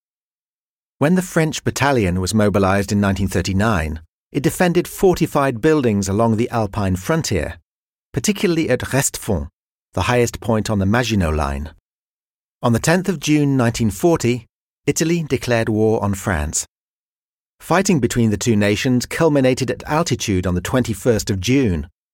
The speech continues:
While German troops were approaching Lyon, three hundred thousand Italian soldiers were launching an offensive in the Alps.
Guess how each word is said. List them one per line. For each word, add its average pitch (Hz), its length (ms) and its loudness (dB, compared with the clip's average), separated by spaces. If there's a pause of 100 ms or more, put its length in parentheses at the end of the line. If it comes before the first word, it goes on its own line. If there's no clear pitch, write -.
(800)
While 120 180 2
German 170 360 4
troops - 420 0
were 135 80 2
approaching 117 560 0
Lyon, 135 400 2 (520)
three 185 260 2
hundred 175 280 2
thousand 160 500 0
Italian 156 500 0
soldiers 107 460 0
were 120 100 2
launching 135 360 2
an 135 60 0
offensive 107 500 -2
in 101 80 0
the 104 120 0
Alps. 110 480 -4